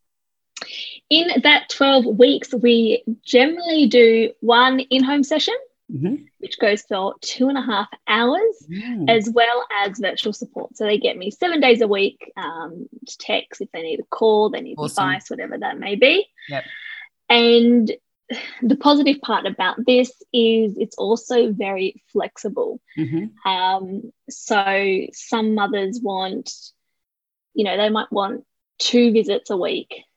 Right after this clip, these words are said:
Speaker 1: um, you know, for six weeks and then
Speaker 2: Yeah.
Speaker 1: just virtual support. So
Speaker 2: Yeah.
Speaker 1: it's obviously up to the availability that I have as well, and if that is
Speaker 2: Sure.
Speaker 1: able to happen.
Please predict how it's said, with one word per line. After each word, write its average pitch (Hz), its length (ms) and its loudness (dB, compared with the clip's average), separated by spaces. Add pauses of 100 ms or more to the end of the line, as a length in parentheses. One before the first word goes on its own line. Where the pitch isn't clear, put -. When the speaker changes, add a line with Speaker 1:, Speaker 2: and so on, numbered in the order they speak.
(360)
Speaker 1:
um, 175 580 -6
you 214 80 0
know, 175 160 -4
for 226 60 -4
six - 360 -4
weeks - 400 -4
and 202 140 -8
then 175 80 -4
Speaker 2:
Yeah. 143 120 0
Speaker 1:
just 143 180 -8
virtual - 340 -8
support. - 540 -12
So 214 240 0
Speaker 2:
Yeah. 196 300 6 (920)
Speaker 1:
it's - 340 0
obviously 254 400 4
up - 200 -4
to 208 180 0
the 190 120 2
availability 185 680 -2
that - 160 -4
I 180 80 -6
have 202 240 -8
as 202 160 -8
well, 214 320 4
and 240 100 0
if - 140 -4
that 190 180 -2
is 196 100 2
Speaker 2:
Sure. - 80 -2
Speaker 1:
able 208 220 -2
to - 140 -18
happen. 269 400 0